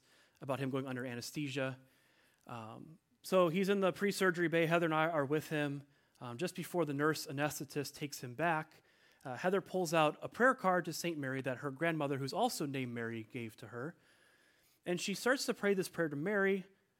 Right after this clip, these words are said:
Uh, they take Axel back for surgery.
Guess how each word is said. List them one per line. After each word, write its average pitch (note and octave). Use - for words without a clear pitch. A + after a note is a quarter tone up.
Uh, B2
they B2+
take F#3
Axel D#3
back C3+
for C#3+
surgery. C#3+